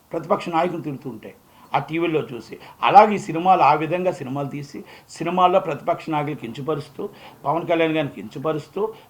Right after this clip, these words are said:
మొత్తం టోటల్గా. మీకు భయం లేకపోతే మీరు మొత్తం జగన్మోహన్ రెడ్డి గారి ముఖం చూసి సినిమా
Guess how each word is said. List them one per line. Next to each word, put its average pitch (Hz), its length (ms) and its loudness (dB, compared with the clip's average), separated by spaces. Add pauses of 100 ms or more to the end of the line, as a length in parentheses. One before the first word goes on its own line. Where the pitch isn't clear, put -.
(120)
మొత్తం 151 280 -2
టోటల్గా. 117 360 -4 (340)
మీకు 240 220 2 (100)
భయం 226 240 6 (100)
లేకపోతే 196 520 6 (480)
మీరు 214 240 4
మొత్తం 214 420 4
జగన్మోహన్ 226 540 8
రెడ్డి 214 180 6
గారి 214 180 8
ముఖం 185 300 8
చూసి 220 180 0
సినిమా 208 200 6